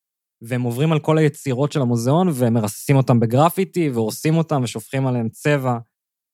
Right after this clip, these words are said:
וכזה, זה ממש מצחיק, וכזה הורסים את כל המוזיאון, ובעצם יוצרים כאילו יצירות חדשות מזה, כי זה חלק מהם, זה מאוד מגניב, שאתה רואה ציור עתיק, אבל פתאום כתוב עליו,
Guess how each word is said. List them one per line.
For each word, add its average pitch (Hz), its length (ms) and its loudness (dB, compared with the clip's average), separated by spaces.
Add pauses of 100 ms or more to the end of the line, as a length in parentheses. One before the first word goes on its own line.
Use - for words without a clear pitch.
(260)
וכזה, 110 260 -14
זה 104 80 -12
ממש 127 300 -2
מצחיק, 127 640 -6
וכזה 110 360 -14
הורסים 110 380 -6
את 131 80 -6
כל 135 160 -4
המוזיאון, 120 440 -6
ובעצם 117 380 -4
יוצרים 127 480 0 (320)
כאילו 170 340 2
יצירות 135 500 0
חדשות 151 540 -2
מזה, 110 320 -6
כי 107 180 -14
זה 104 120 -12
חלק 135 280 -4
מהם, 127 120 -2
זה 110 100 -6
מאוד 123 180 0
מגניב, 120 500 0 (540)
שאתה - 140 -8
רואה 123 120 -2
ציור 127 340 -2
עתיק, 127 320 0
אבל 110 100 -4
פתאום 113 240 -4
כתוב 117 280 -2
עליו, 107 240 -2